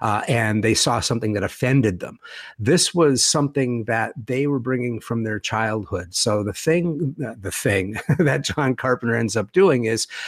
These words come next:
uh, he's remaking a movie that was very beloved to my father's generation. It spoke for his generation the way that John Carpenter's Thing spoke for my generation. It had a different set of anxieties,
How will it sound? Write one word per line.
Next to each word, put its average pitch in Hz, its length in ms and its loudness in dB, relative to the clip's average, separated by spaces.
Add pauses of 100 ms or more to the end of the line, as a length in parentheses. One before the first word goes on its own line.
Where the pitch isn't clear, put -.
(140)
uh, 117 160 -2
he's 151 320 2
remaking 151 720 2
a 123 60 -4
movie 120 400 0
that 110 180 -2
was 98 140 -4
very 139 460 2
beloved 110 680 0 (320)
to - 180 -2
my 113 200 -2
father's 104 500 -4
generation. 98 720 -4 (320)
It 165 240 2
spoke - 480 2
for - 160 -4
his 123 240 2
generation 110 640 -2
the 117 80 -4
way 104 220 -2
that 101 160 -6
John 98 260 -6
Carpenter's 117 520 -2
Thing 113 280 0
spoke 104 380 2
for 110 160 -6
my 131 260 2
generation. 95 640 0 (300)
It - 140 0
had 117 260 0
a 123 160 4
different 113 420 0
set 107 280 0
of 107 80 0
anxieties, 117 1000 0